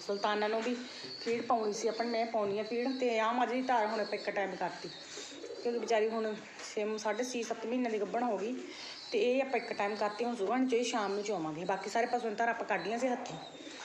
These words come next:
ਤੇ ਬੱਚਿਆਂ ਨੂੰ ਵੀ ਇਹਨਾਂ ਨੇ ਰਾਣੋ ਦਾ ਦੁੱਧ ਪਿਲਾਤਾ ਸੀਗਾ। ਸਾਰੇ ਪਸ਼ੂ ਜੇ ਖੜ੍ਹੇ ਆ, ਪਾਣੀ ਪਿਲਾਉਣਾ, ਗੋਹਾ ਕੂੜਾ ਚੱਕਣਾ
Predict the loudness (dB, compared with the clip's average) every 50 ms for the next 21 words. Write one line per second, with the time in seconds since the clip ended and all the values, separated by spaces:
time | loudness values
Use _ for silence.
0 | -12 -12 -12 -8 -4 0 2 2 2 2 2 2 2 4 4 4 2 4 4 4
1 | 4 6 4 4 4 2 2 2 0 0 0 2 2 4 4 4 4 2 0 0
2 | 2 2 4 4 2 0 -4 -8 -8 -8 -8 -8 -8 -10 -12 -12 -12 -12 -12 -12
3 | -14 -14 -14 -14 -14 -14 -14 -16 -16 -18 -18 -18 -18 -18 -18 -16 -14 -12 -12 -10
4 | -12 -12 -6 -2 0 2 2 2 0 0 0 2 2 2 2 2 2 4 4 4
5 | 4 2 2 2 2 2 2 2 2 2 4 4 4 4 4 4 4 4 2 0
6 | 0 0 -2 -4 -4 -4 -6 -6